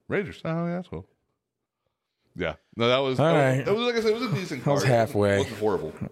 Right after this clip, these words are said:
Speaker 2: I got the brand. Just didn't see
Speaker 1: You got the harder part, in my opinion.
Speaker 2: Yeah.
Speaker 1: So.
Speaker 2: All right.
Speaker 1: All right, what do you got?
Speaker 2: Who is Calvin Cortazar,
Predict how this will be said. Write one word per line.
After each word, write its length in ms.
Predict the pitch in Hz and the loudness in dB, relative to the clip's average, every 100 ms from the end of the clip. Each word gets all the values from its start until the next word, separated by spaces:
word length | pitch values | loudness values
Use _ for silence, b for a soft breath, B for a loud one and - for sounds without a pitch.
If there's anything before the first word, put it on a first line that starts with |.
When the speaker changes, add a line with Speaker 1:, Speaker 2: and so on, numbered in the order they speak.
| - 113 - | -10 -8 -2
Speaker 2:
I 60 | 110 | 2
got 220 | 131 147 | 2 2
the 60 | 87 | 0
brand. 540 | 98 127 95 85 - B B B | 2 4 2 -2 -6 B B B
Just 160 | - - | -16 -4
didn't 200 | 107 98 | -2 2
see 100 | 98 | 2
Speaker 1:
You 60 | |
got 160 | 185 190 | 2 2
the 80 | 156 | 2
harder 280 | 113 - 110 | 2 2 0
part, 220 | 101 92 | 0 -2
in 60 | 85 | -2
my 120 | 101 | -2
opinion. 400 | 87 90 78 85 - _ - | -2 -4 -6 -8 -12 _ -10
Speaker 2:
Yeah. 280 | 95 87 85 _ _ _ _ _ _ _ | -6 -6 -8 _ _ _ _ _ _ _
Speaker 1:
So. 160 | - 80 | -8 -6
Speaker 2:
All 100 | 78 - _ _ _ - | -6 -8 _ _ _ -12
right. 240 | 92 78 - _ 95 | -8 -8 -10 _ -2
Speaker 1:
All 60 | |
right, 40 | 92 | 0
what 80 | 95 | 2
do 40 | |
you 40 | 85 | 0
got? 140 | 80 _ _ _ _ _ _ _ _ | -2 _ _ _ _ _ _ _ _
Speaker 2:
Who 260 | 143 175 165 | -2 0 2
is 500 | 123 113 110 110 - _ _ - | 2 2 0 -6 -12 _ _ -14
Calvin 680 | - 110 113 123 135 147 143 _ _ _ _ _ _ _ _ _ _ _ _ _ _ _ _ _ _ _ _ _ _ _ _ _ _ _ - | -2 0 2 0 0 -2 -4 _ _ _ _ _ _ _ _ _ _ _ _ _ _ _ _ _ _ _ _ _ _ _ _ _ _ _ -4
Cortazar, 840 | 110 110 110 110 113 113 117 120 | 2 2 2 2 2 4 2 0